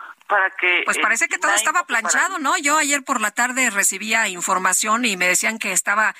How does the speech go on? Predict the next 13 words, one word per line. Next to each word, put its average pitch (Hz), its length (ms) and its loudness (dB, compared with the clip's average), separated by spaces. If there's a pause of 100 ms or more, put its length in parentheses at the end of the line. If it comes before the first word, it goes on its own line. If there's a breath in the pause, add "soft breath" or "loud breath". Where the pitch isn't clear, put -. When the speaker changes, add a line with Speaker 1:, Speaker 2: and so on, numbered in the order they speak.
(160 loud breath)
Speaker 2:
pues, - 180 -2
prácticamente 220 720 -2
ya 196 240 2
amarrado 190 720 0 (220 loud breath)
y - 80 -10
me 185 100 -2
decían, 220 220 0
"En 233 100 -2
veinte 285 300 -2
minutos 269 460 -2
ya 294 360 4
se 247 200 0
vota, 294 460 0